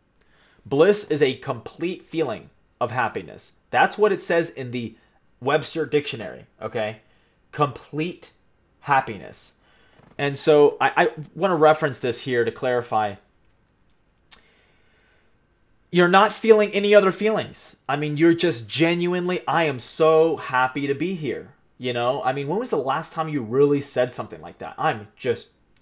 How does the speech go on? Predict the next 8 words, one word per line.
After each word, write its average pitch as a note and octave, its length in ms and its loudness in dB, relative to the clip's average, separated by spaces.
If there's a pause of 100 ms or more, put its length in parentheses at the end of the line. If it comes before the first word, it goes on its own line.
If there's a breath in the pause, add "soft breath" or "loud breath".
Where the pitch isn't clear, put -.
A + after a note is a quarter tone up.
genuinely C3 440 -4
happy. G#2+ 360 -12 (680)
I'm, B2 200 -8 (280 soft breath)
I'm D#3 140 0
happy C#3+ 300 0
I C3+ 60 -2
showed D#3 260 0
up. - 280 -2